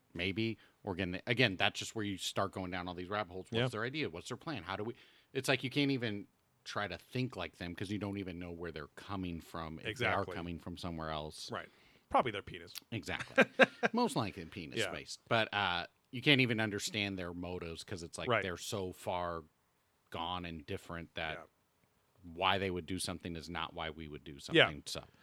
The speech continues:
Speaker 2: And that's the thing, too, is, like,
Speaker 1: And they
Speaker 2: all
Speaker 1: might not see it as fucking with us either. Like,
Speaker 2: Right.
Speaker 1: we see it as fuck. Like, again,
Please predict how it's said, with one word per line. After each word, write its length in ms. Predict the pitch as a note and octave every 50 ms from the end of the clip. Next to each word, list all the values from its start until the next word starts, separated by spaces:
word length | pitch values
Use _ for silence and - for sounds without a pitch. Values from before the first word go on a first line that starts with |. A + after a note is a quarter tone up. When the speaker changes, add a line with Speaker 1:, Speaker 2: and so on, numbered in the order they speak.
| - _ -
Speaker 2:
And 100 | D3 C#3+
that's 140 | D#3 D3+ -
the 80 | D#3
thing, 140 | C#3+ C3+ B2+
too, 180 | B2 - D3 C3+
is, 100 | A#2+ A2
like, 100 | A2+ A2
Speaker 1:
And 140 | C#3 C3 B2+
they 80 | C3
Speaker 2:
all 60 | C3+
Speaker 1:
might 140 | C3 C3 C3
not 180 | B2+ B2+ - -
see 160 | - B2+ A2+
it 40 | G#2+
as 140 | F#2+ - -
fucking 400 | - - G2+ - - A2 F#2+ F2
with 160 | E2 - -
us 200 | D#2+ D#2+ - -
either. 280 | F#2 G2+ F#2+ D#2 D#2+ D2+
Like, 140 | D2+ D#2 D#2
Speaker 2:
Right. 140 | E3 E3+ C#3+
Speaker 1:
we 140 | C3 C3+ B2
see 240 | - - G2+ F2
it 60 | D#2+ E2
as 120 | D#2+ -
fuck. 220 | - F2 D#2+ - _ - - - - - -
Like, 140 | B2+ A#2 -
again, 340 | B2 G2+ - B2 G2 E2+